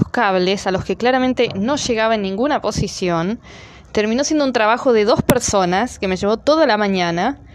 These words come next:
Y para cuando terminamos de conectar los cables, eh, sellamos todo, dejamos todo más o menos a nada. Bajamos, testeamos y no anda. Así que,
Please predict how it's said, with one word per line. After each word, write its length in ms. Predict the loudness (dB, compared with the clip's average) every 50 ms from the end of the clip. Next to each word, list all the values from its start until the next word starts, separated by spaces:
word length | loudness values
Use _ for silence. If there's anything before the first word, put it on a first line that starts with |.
| -20 -20 -20 -20 -20 -20 -20 -12 -4
Y 140 | -2 0 2
para 140 | 2 2
cuando 180 | 2 2 0 0
terminamos 320 | 0 0 2 2 2 2
de 80 | 2 0
conectar 280 | 0 -2 -2 0 0 0
los 140 | 0 0
cables, 580 | 0 0 2 2 2 2 2 0 -2 -2 -4 -4
eh, 360 | -2 -2 -2 -4 -6 -12 -18 -16
sellamos 640 | -10 -4 -4 -4 -2 0 0 0 0 -2 -4 -4
todo, 500 | -2 2 2 4 4 4 2 2 2 0
dejamos 340 | 0 -2 -2 -4 -4 -2 0
todo 140 | 0 0 2
más 180 | 0 -2 -2 -4
o 20 |
menos 200 | -4 -4 -4 -4
a 40 | -2
nada. 220 | -2 0 0 0
Bajamos, 680 | -2 -2 -4 -2 0 0 2 2 2 2 0 0 -4 -16 -20 -20 -20 -20 -20 -16 -4 0
testeamos 680 | 0 0 0 0 0 2 2 2 2 0 -2 -2 -6 -18 -20 -20 -10
y 140 | -4 -2 0
no 180 | 0 0 0 -2
anda. 280 | -4 -6 -10 -12 -10 -10 -6 -6 -6 -6 -6 -10 -10 -12 -12 -18 -20 -20 -20 -20 -20 -20 -20 -20 -20 -20 -20 -20 -20 -20 -20 -20 -20 -20 -20 -20 -20 -20 -14 -8
Así 360 | -6 -6 -6 -4 -4 -4 -4
que, 200 | -4 -6 -8